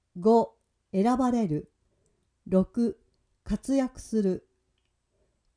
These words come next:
後期基本計画四年間。一、育てる。二、住み続ける。三、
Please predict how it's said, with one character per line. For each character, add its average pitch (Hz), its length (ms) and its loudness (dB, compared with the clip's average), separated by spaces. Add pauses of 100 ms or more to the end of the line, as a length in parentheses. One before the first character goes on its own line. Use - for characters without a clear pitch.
後 285 280 2
期 208 180 -4
基 196 180 0
本 254 220 0
計 226 220 -2
画 - 180 -8 (420)
四 214 180 2
年 262 200 2
間。 160 300 -8 (920)
一、 214 460 -4 (420)
育 247 400 2
て 240 160 0
る。 170 220 -4 (400)
二、 247 380 2 (1300)
住 - 260 -2
み 294 160 8
続 262 340 -6
け 247 200 0
る。 160 220 -2 (680)
三、 208 420 -2